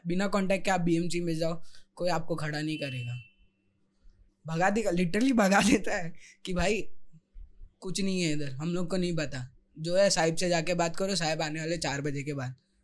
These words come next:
भाई छः बजे, पाँच बजे तो बीएमसी बंद हो जाता है, <laughs> चार बजे आके करेगा क्या वो? तो it was like कि ये हुआ।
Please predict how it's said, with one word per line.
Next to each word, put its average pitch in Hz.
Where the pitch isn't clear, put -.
भाई 156
छः 156
बजे, 165
पाँच 156
बजे 160
तो 165
बीएमसी 156
बंद 156
हो 156
जाता 147
है, 151
<laughs> 175
चार 170
बजे 175
आके 165
करेगा 165
क्या 175
वो? 160
तो 180
it 180
was 190
like 196
कि 214
ये 185
हुआ। 190